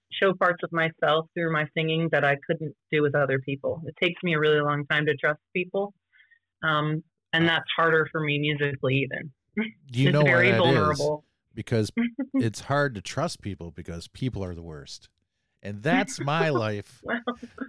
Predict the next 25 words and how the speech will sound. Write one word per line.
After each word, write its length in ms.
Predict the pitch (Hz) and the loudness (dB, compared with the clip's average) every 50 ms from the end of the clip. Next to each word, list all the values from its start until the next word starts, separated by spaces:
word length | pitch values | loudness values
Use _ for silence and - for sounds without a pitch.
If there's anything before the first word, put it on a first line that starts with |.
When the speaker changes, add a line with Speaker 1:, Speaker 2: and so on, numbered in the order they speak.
| - - | -10 -6
Speaker 2:
lesson 540 | 294 - 123 127 123 - - 139 127 123 120 | -4 -2 0 -2 -2 -2 -2 -2 -2 0 0
for 220 | - - 110 107 | 0 -2 -2 -2
everybody 500 | 113 165 190 202 196 180 170 165 160 156 | -2 -2 -2 0 0 2 2 2 2 4
out 160 | 147 143 143 | 4 4 2
there 160 | - 151 127 123 | 2 2 2 2
to 80 | 120 | 2
listen 380 | 117 120 127 135 - 131 123 117 | 2 2 2 2 0 -2 -2 -2
to. 400 | - - 107 98 98 95 98 98 98 | -2 -2 0 0 0 0 -2 -2 -2
Uh, 600 | 123 131 131 127 127 127 127 127 127 127 127 127 | 0 0 2 2 2 4 4 2 2 2 2 0
Helen, 340 | 113 156 185 190 196 185 180 | 0 0 0 0 0 0 0
what 160 | 170 208 247 | 0 0 0
is 220 | 302 320 254 196 | 0 -2 -4 -4
the 140 | - 165 160 | -4 -2 -2
name 640 | 147 147 139 135 139 143 143 139 131 123 113 104 107 - - | 0 0 0 0 2 2 2 2 0 0 -2 -2 -4 -6 -4
of 180 | 120 113 104 101 | -2 -2 -2 0
the 140 | 107 104 | 0 0
album? 400 | 101 95 95 92 82 85 80 80 - _ _ _ _ _ _ _ _ - - - _ _ _ _ _ _ _ _ _ _ _ _ _ - - | 0 0 0 -2 -4 -6 -10 -12 -14 _ _ _ _ _ _ _ _ -8 -8 -8 _ _ _ _ _ _ _ _ _ _ _ _ _ -6 -2
Speaker 1:
Oh, 100 | 151 156 160 | 0 0 2
I 160 | 156 156 160 | 2 4 4
always 180 | 156 165 175 170 - | 4 4 2 2 0
have 120 | 175 - | -4 -4
to 80 | - 170 | -2 -2
look 140 | 160 165 165 | -2 -2 -2
it 80 | - 135 | 0 0
up. 180 | 156 147 - | 0 0 -2